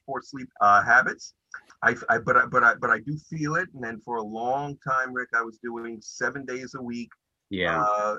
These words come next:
Speaker 1: you, bec-, because T V, the only time I was able to do T V without interrupting or, or, or ruining anything with radio was to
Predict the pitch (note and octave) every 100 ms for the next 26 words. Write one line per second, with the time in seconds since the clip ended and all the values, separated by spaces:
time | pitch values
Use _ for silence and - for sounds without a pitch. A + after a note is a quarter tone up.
0 | - B2 B2+ B2 A#2+ B2 E3+ A#2 - F3
1 | D3 D3+ C#3+ A#2+ B2 B2 A#2 A#2 A#2 A#2+
2 | A2+ A2+ G#2+ B2+ E3+ - B2 A2 A2+ A2+
3 | A2 A2+ A2+ A#2+ A#2 G#2 A#2 - - A2+
4 | G#2 G#2 G2+ G#2 G#2 G2+ A#2 C#3 B2+ A#2+
5 | A#2 A2+ A#2 G2+ G2 G#2+ B2 D3+ G#2 G2+
6 | G2+ G#2 -